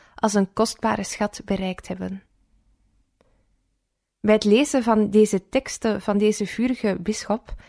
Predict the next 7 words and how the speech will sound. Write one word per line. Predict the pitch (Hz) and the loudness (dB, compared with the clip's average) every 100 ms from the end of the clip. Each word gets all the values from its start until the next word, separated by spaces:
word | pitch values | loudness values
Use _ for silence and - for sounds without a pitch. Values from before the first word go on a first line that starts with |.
| _ _ - | _ _ -2
ervaart | 196 196 254 - | 0 4 2 2
men | 247 | 0
de | 190 190 - | 2 -2 -4
frisheid | - 277 - 240 240 | -4 -2 0 -2 0
van | 214 | -2
het | 196 - | -2 -4
geloof | 185 180 302 - - | -4 -2 -4 -6 -20